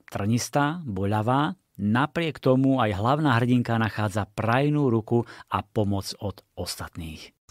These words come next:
Predstavte si, že sa môžete pozrieť do domu slávnej Agáty Christie.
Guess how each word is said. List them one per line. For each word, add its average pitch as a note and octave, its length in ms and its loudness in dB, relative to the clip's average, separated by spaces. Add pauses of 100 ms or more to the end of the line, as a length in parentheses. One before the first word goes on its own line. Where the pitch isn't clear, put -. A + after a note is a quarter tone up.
(1000)
Predstavte B2+ 560 4
si, B2+ 400 4
že A#2 160 0
sa A2 320 2
môžete D#3 500 2
pozrieť D3 560 2
do - 60 2
domu C#3 240 6
slávnej B2 640 4 (160)
Agáty A#2+ 560 2
Christie. - 500 -10